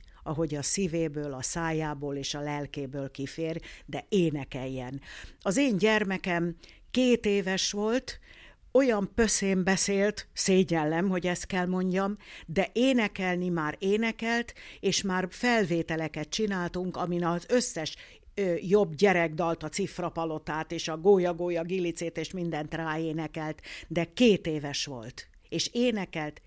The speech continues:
kristálytisztán. A gyermekkórusnál, amikor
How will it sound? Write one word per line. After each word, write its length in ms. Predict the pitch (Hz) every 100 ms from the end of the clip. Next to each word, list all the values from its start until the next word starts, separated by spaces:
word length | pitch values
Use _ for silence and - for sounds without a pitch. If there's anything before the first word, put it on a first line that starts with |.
| -
kristálytisztán. 1080 | 175 165 - 135 135 123 - - 120 127 135
A 100 | 175
gyermekkórusnál, 1500 | 151 208 220 220 233 - 214 214 214 - 214 202 208 226 233 - - -
amikor 520 | 202 185 - 160